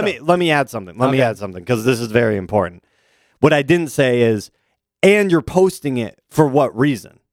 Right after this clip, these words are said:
Speaker 1: You're
Speaker 2: Okay, but
Speaker 1: post-, you're posting it because you keep checking your phone. Oh, people either agree with me or they disagree with me, and I got this many likes or this many favorites or whatever.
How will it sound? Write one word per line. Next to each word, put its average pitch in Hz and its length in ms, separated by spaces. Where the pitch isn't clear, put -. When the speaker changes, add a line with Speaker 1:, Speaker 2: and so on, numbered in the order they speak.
Speaker 1:
You're 160 80
Speaker 2:
Okay, 220 120
but 247 60
Speaker 1:
post-, - 80
you're 196 160
posting 196 480
it 139 240
because 151 560
you 208 220
keep 214 220
checking 185 340
your 143 80
phone. 151 480
Oh, 165 220
people 160 360
either 160 320
agree 131 260
with 220 200
me 214 180
or 185 140
they 160 160
disagree 143 480
with 123 180
me, 127 280
and 202 340
I 160 80
got 143 280
this 165 220
many 160 240
likes 139 340
or 139 80
this 135 220
many 135 220
favorites 131 500
or 127 100
whatever. 120 520